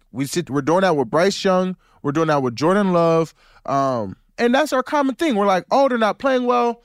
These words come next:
We do it with Zach Wilson. "They're not playing well. Let's get rid of them. We gotta find a new guy." In reality, you need to stick with these guys. You need to build confidence in them. It does not come easy, right?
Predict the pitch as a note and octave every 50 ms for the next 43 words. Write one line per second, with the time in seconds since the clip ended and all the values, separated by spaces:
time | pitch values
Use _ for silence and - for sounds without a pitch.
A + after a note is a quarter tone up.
0 | _ _ _ E3+ F#3+ F3 A3+ G#3+ F#3 E3 C#3+ F#3+ G3 A3 - - B3 C4+ C4 -
1 | C4 A3+ G3+ F3+ E3+ D#3 - - A#3+ B3+ B3+ B3 A#3+ A#3 A3+ A3+ G#3+ - - D3+
2 | D3+ C#3 D3 E3+ F3 A3 B3+ B3+ A#3 G3 A#3 A3+ G#3+ G3+ - _ - D#3+ G#3+ A3+
3 | A3 - A3+ G#3 G3+ F#3+ F#3+ F3 D3 C#3 A2 F2+ - - _ _ _ _ _ _
4 | - - - E3 F#3+ F#3+ A3+ B3 B3+ D#4 D4+ C#4 C4 A#3 A#3 C4+ D4+ C#4+ A3+ F#3
5 | - - - - - C#4 D4+ - D4 A#3+ - C4+ C4 G#3+ F3 A3 G3+ G3 G3 F#3+
6 | F#3+ F#3 G3+ G3 E3 B2+ - - F3+ A3 C4+ - - C#4+ C#4 D#4 D#4+ - G3 E3
7 | - E3 D#3 D#3+ D#3+ - _ - - _ - A3+ A#3+ D4 B3+ C4+ D#4+ E4 G4 -
8 | D#4 D4 A#3 A#3+ C#4 C4+ A3+ C#3 B2+ A#2+ A#2 C3 C#3+ F#3 B3+ C4+